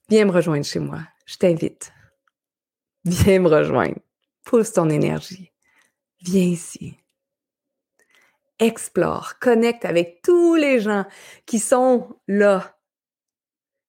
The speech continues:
dans le camp de jour terrestre en ce moment. Et ceux qui savent pas qu'ils vont être là, qui vont écouter cette vidéo. Et peut-être même nos amis européens qui dorment en ce moment. Connectons avec tout le monde. Wow ! Magie !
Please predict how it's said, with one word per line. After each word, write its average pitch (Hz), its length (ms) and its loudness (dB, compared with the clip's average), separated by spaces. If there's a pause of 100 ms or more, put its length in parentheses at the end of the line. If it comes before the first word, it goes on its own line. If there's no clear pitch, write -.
dans 165 100 2
le 156 80 -4
camp 165 160 -2
de 156 60 -6
jour 165 120 0
terrestre 160 540 -4
en 180 160 -4
ce - 140 -10
moment. - 280 -6 (920)
Et 247 80 4
ceux 392 240 0
qui - 120 -4
savent 339 380 0
pas 403 160 0
qu'ils 226 220 -2
vont 190 160 2
être 180 180 0
là, 190 160 2
qui 185 140 -6
vont 165 120 -2
écouter 170 380 -4
cette 160 240 -2
vidéo. 156 500 -8
Et 294 400 0
peut-être 311 440 -2
même 269 240 -4
nos 262 240 0
amis 247 220 2
européens 254 520 0
qui 247 160 -4
dorment 214 380 0
en 175 120 -4
ce - 140 -16
moment. 170 220 -4
Connectons 277 640 -6
avec 156 200 -6
tout 160 120 -10
le 147 40 -8
monde. - 160 -14
Wow ! 202 800 2 (560)
Magie ! 190 960 2